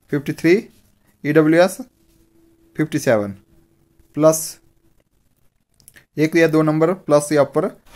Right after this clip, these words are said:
हो सकते हैं। आगे देखेंगे, अ, कांगड़ा में ड्राइवर की, तो ड्राइवर की देखेंगे तो, अ, सिक्सटी वन, ओबीसी की फिफ्टी एट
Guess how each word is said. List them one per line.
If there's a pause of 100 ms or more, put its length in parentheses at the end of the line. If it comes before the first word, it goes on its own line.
(160)
हो
सकते
हैं। (600)
आगे
देखेंगे,
अ, (2250)
कांगड़ा
में
ड्राइवर
की, (480)
तो (220)
ड्राइवर
की (220)
देखेंगे
तो, (320)
अ,
सिक्सटी
वन, (840)
ओबीसी
की
फिफ्टी
एट